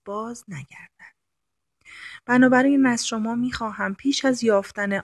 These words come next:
آینهٔ روح و همراز مولوی و خواندن این نامه بر او،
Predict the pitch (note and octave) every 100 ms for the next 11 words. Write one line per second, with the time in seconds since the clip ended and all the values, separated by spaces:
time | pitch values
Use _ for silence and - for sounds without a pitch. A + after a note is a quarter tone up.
0 | - G3 F#3+ G3 G3 G3+ A3 G#3+ G#3+ A3
1 | G3+ G3 F#3 F#3 F#3+ G#3+ A#3 B3 B3+ A3
2 | G3 E3+ E3 B2 - - - - - -
3 | A#3+ A#3 A#3 B3 D#4 D4+ B3 G3 F#3+ F#3+
4 | F3+ F3+ - G3 G3